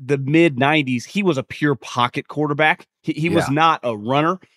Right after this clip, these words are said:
Speaker 1: Michael Vick, and I saw it firsthand in Philly, was such a reckless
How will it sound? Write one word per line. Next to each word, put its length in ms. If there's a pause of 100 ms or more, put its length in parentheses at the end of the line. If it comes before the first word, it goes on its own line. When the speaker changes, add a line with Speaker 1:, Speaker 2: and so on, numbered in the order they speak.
(280)
Speaker 1:
Michael 380
Vick, 320
and 120
I 100
saw 180
it 80
firsthand 380
in 60
Philly, 380 (420)
was 260
such 240
a 120
reckless 840